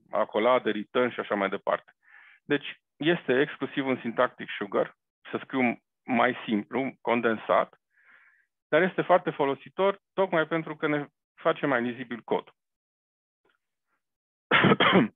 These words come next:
Legat de obiecte, să știți că discuția noastră de astăzi este introductivă. Partea în care vom discuta cum programăm orientat obiect cu ecmascript șase și, uh, ce suport are limbajul pentru obiecte, o vom avea săptămâna viitoare.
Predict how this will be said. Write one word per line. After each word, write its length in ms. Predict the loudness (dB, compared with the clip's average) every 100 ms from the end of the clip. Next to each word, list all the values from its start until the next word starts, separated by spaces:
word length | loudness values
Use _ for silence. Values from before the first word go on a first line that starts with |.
| 0
Legat 180 | 2 4
de 60 |
obiecte, 560 | 2 2 -4 -2 -6 -6 _ _ _ _ -6
să 80 | -6
știți 200 | -4 -4
că 120 | -4
discuția 480 | -4 -6 -6 0 0
noastră 320 | 0 0 0
de 100 | 2
astăzi 340 | 0 -2 -6
este 220 | -6 -4
introductivă. 800 | -4 -2 -2 -4 -6 -4 -4 -4 -10 _ _ _ _ -20 _ 0
Partea 360 | 2 2 2
în 80 | 0
care 240 | 2 2 2
vom 240 | 0 -2
discuta 440 | -4 -10 -2 0
cum 180 | 0 0
programăm 500 | 0 0 0 0 0
orientat 460 | 0 -2 0 -2 -2
obiect 460 | -6 -4 -4 -6 -12
cu 500 | -6 -4 -4 -6 -12 -6 -4
ecmascript 480 | -2 0 -2 -4 -8
șase 420 | 0 0 0 -8
și, 200 | -8 -10 -8 -8 -12
uh, 460 | -16 -14 -12 -12 -14 _
ce 260 | -8 -6 -6 _ _ _ _ -16
suport 400 | -12 0 2 2
are 180 | 2 2
limbajul 420 | 0 0 -2 -2
pentru 300 | -8 -10 -8
obiecte, 340 | -8 -4 -4 0
o 100 | 0
vom 180 | 2 0
avea 320 | 0 0 -2
săptămâna 360 | -6 -6 -4 -4
viitoare. 380 | -6 -8 -8